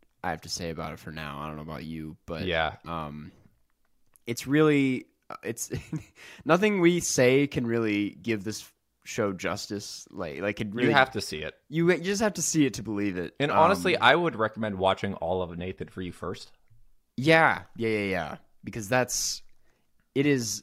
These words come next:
Speaker 1: just, it's so fascinating to watch that in the context of this now, 'cause it's like, <laughs>
Speaker 2: Mm-hmm.
Speaker 1: I don't know. Um, and while you're at it, get a cameo from Angela on
Speaker 2: Or Karsten. Or
Speaker 1: or
Speaker 2: Jared.
Speaker 1: me.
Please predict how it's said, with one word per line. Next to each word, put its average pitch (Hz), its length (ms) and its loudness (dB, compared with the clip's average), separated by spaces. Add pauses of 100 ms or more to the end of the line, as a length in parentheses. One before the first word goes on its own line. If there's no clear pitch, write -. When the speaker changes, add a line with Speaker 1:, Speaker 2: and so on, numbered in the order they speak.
(160)
Speaker 1:
just, - 300 -12 (200)
it's - 140 -12
so 147 240 2
fascinating 110 520 2
to 113 100 -6
watch 92 380 0
that 110 380 2
in 101 140 -4
the 95 80 -4
context 95 520 -4
of 85 80 -14
this - 240 -6
now, 135 220 4
'cause 151 220 -4
it's - 160 -10
like, 80 400 -8
<laughs> - 420 -18
Speaker 2:
Mm-hmm. 92 200 -4
Speaker 1:
I 107 60 0
don't 85 140 -10
know. - 1080 -16
Um, 92 640 -4 (400)
and 196 460 2
while 120 180 4
you're 127 120 6
at 120 160 8
it, 98 100 -4
get 104 140 4
a - 20 4
cameo 82 480 -4
from 78 440 -10 (140)
Angela - 460 -14 (560)
on - 380 -14
Speaker 2:
Or 123 160 2
Karsten. - 480 -4 (600)
Or 127 140 -2
Speaker 1:
or 147 40 -4
Speaker 2:
Jared. 120 460 0
Speaker 1:
me. 131 100 -12